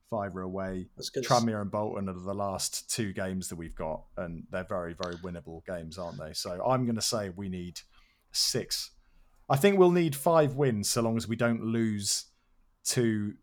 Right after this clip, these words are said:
Speaker 1: the other teams. You know, t-, we don't lose to Pompey and we don't lose to Fleetwood.
Speaker 2: Yeah.
Speaker 1: If we do lose those games, I think we need six, and I think we need to win all the games that look a bit more winnable.
Speaker 2: Yeah, I think one of the, one of the main things to take away from just looking at the fixture list in itself is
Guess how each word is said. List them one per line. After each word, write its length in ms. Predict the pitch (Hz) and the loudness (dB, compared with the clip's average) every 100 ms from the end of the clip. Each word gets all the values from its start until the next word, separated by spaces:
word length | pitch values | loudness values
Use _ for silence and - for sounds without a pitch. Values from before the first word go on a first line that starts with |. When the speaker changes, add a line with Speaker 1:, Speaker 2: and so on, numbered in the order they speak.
| 110 | -6
Speaker 1:
the 140 | 110 | -2
other 160 | 101 92 | -2 -2
teams. 540 | - 107 107 110 - - | -4 -2 -2 -2 -4 -2
You 80 | |
know, 160 | 113 110 | 0 0
t-, 140 | - | -2
we 120 | 123 120 | 0 2
don't 200 | 117 107 | 2 2
lose 360 | 113 110 101 - | 0 0 -2 -4
to 120 | 95 | -6
Pompey 380 | - 95 87 95 | -4 -4 -4 -4
and 80 | 92 | -2
we 60 | |
don't 160 | 95 92 | -2 -4
lose 260 | 95 98 92 | -4 -6 -8
to 80 | 90 | -8
Fleetwood. 480 | 95 95 87 80 | -6 -6 -4 -6
Speaker 2:
Yeah. 60 | - - | -6 -8
Speaker 1:
If 120 | - | -4
we 80 | 113 | -2
do 240 | 123 139 | 0 2
lose 240 | 113 101 - | 2 -2 -4
those 200 | 95 - | -6 -4
games, 280 | 90 85 90 | -6 -6 -8
I 60 | |
think 240 | 95 113 98 | -6 -6 -4
we 60 | 98 | -4
need 160 | 92 | -4
six, 380 | - 117 87 - | -2 -2 -6 -8
and 80 | 90 | -8
I 40 | |
think 160 | 95 92 | -8 -6
we 80 | 98 | -6
need 160 | 95 - | -6 -8
to 60 | - | -6
win 140 | 95 | -6
all 160 | 92 92 | -6 -8
the 120 | 95 | -10
games 320 | 98 92 90 | -8 -8 -8
that 100 | 95 | -8
look 200 | 90 - | -8 -10
a 40 | |
bit 160 | 95 90 | -10 -10
more 180 | 87 87 | -10 -10
winnable. 360 | 90 90 87 - _ | -10 -10 -14 -18 _
Speaker 2:
Yeah, 240 | - 180 - | -10 -8 -4
I 60 | 127 | 4
think 260 | 135 135 - - - - - | 6 6 2 -12 -12 -4 8
one 140 | 139 | 10
of 80 | 139 | 12
the, 220 | 123 123 - | 10 8 6
one 140 | 131 | 8
of 60 | 120 | 10
the 40 | |
main 200 | 117 123 | 8 8
things 200 | 123 117 | 6 4
to 80 | 113 | 2
take 220 | 110 110 | 2 2
away 160 | 107 113 | 2 0
from 160 | 113 104 | -2 -4
just 180 | 117 120 | -2 -2
looking 180 | 117 | 0
at 60 | 110 | -2
the 60 | - | -2
fixture 360 | - - - | -2 0 2
list 260 | 98 101 - | 2 0 2
in 60 | 101 | 2
itself 520 | - - 110 101 - | 2 2 2 0 -4
is 220 | 113 110 | -4 -2